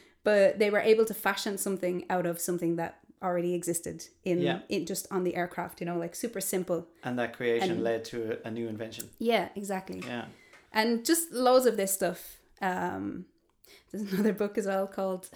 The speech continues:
Speaker 1: How to Think Like Da Vinci.
Speaker 2: Oh, that sounds cool.
Speaker 1: This is very interesting as well. Yeah.
Speaker 2: Excellent.
Speaker 1: Yeah.
Speaker 2: Who wrote that?
Speaker 1: Um,
Speaker 2: Dunno.
Speaker 1: I'm not sure.
Speaker 2: How to Think Like Da Vinci.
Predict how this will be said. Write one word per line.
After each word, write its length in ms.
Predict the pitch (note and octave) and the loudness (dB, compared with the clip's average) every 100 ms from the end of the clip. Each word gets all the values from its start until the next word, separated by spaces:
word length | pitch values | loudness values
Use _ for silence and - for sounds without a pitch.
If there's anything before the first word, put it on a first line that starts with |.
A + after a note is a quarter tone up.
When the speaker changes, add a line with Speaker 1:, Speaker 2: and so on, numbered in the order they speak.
| - | -8
Speaker 1:
How 120 | G3+ | -6
to 120 | G3 | -6
Think 300 | - G3 G3 | -8 -6 -6
Like 180 | G3+ F#3+ | -8 -8
Da 60 | G3 | -6
Vinci. 440 | F#3+ G3 A3 A3 - _ _ _ | -4 -4 -6 -8 -10 _ _ _
Speaker 2:
Oh, 180 | C#3 F3+ | -8 -6
that 220 | D#3+ F#3 | -6 -8
sounds 220 | - B2 - | -10 -12 -8
cool. 260 | A#2 A#2 C#3+ | -8 -8 -8
Speaker 1:
This 120 | G#3+ G3+ | -6 -4
is 60 | |
very 280 | G3 F#3+ F#3 | -2 0 0
interesting 540 | F3+ - F#3+ - - | -2 -4 -10 -8 -8
as 120 | C3+ F#3 | -8 -10
well. 220 | - F#3+ _ _ _ - | -12 -14 _ _ _ -14
Yeah. 160 | - - _ - | -14 -14 _ -10
Speaker 2:
Excellent. 400 | B2 - B2+ - - | -10 -8 -12 -14 -12
Speaker 1:
Yeah. 140 | - F3+ _ _ _ - | -12 -12 _ _ _ -14
Speaker 2:
Who 80 | C3+ | -10
wrote 200 | C3+ C3+ | -10 -12
that? 100 | C#3 _ - - - - _ _ - | -18 _ -12 -12 -18 -20 _ _ 0
Speaker 1:
Um, 960 | C#4+ C#4+ D4 D4 D4 D4 D4 D4 D4+ | 2 4 4 2 2 2 0 0 0
Speaker 2:
Dunno. 300 | D4 D4 B3+ B3+ - | 0 -2 -6 -14 -8
Speaker 1:
I'm 140 | B3+ C4+ | -2 -2
not 180 | C4 | -2
sure. 680 | - - C#4+ C#4+ D4 C#4 B3 - | -8 -4 0 0 2 0 -2 -2
Speaker 2:
How 120 | C#3+ | -2
to 140 | - | -2
Think 280 | D3 C#3 C#3 | -4 -4 -4
Like 200 | C3+ B2 | -8 -12
Da 60 | A#2+ | -14
Vinci. 280 | A2+ G#2+ | -12 -12